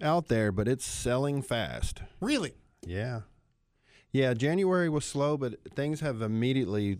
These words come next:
Speaker 1: um, this month have picked, picked right up, it
Speaker 2: Okay.
Speaker 1: seems. Yeah.
Speaker 2: You
Speaker 1: And, of
Speaker 2: mean
Speaker 1: course, w-, being the, the hot real estate market, I
Speaker 2: Right.
Speaker 1: mean, it's, it comes and it goes quick in
Speaker 2: Are,
Speaker 1: Raleigh.
Speaker 2: are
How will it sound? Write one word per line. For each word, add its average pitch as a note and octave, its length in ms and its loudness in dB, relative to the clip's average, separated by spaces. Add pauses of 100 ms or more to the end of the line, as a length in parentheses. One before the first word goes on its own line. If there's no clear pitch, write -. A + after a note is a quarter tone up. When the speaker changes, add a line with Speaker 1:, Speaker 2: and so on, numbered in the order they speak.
(140)
Speaker 1:
um, F#2 420 -2
this G#2 220 -2
month G#2+ 500 -2
have F#2+ 260 -6 (200)
picked, G#2+ 280 -4 (680)
picked - 220 -6
right G#2 240 2
up, A#2+ 320 -2
it D2+ 140 -12
Speaker 2:
Okay. F#2 160 -8
Speaker 1:
seems. A#2+ 240 -8 (200)
Yeah. G2 220 -6
Speaker 2:
You F#2 60 -10 (120)
Speaker 1:
And, D#3+ 160 4
of E3 40 4
Speaker 2:
mean D3 60 0
Speaker 1:
course, D#3+ 280 6
w-, C3+ 220 -2
being C3 280 0
the, A#2 160 0 (160)
the G2+ 100 -8
hot A#2+ 300 -2
real C3 160 2
estate B2+ 300 -2
market, A2+ 440 -2 (120)
I G2+ 60 -6
Speaker 2:
Right. G#2 140 -2
Speaker 1:
mean, G2 180 -4 (840)
it's, - 280 -4
it G#2+ 200 -4
comes A#2 280 2
and A2 100 2
it A2 40 0
goes A2 420 0
quick - 400 -4 (200)
in F#2 140 -4
Speaker 2:
Are, F2 140 -4
Speaker 1:
Raleigh. E2+ 180 -4
Speaker 2:
are - 100 -4